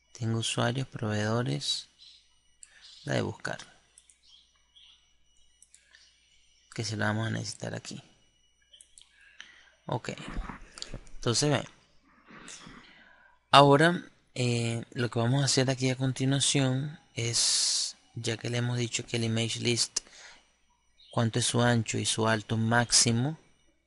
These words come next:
tenemos que comenzar a crear las acciones. Le damos doble clic acá y nos creamos una nueva acción. Ok, esta acción que está acá,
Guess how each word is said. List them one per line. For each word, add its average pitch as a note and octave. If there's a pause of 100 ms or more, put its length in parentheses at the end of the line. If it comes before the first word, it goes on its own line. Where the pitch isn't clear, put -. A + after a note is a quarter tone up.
(1000)
tenemos B2
que -
comenzar A2+
a A#2
crear G#2+
las G#2+
acciones. A#2 (1400)
Le -
damos A2
doble A2
clic A2
acá B2+ (340)
y A2
nos G#2+
creamos A2
una A2
nueva A2
acción. G#2 (1500)
Ok, - (1400)
esta A#2
acción C3
que -
está -
acá, -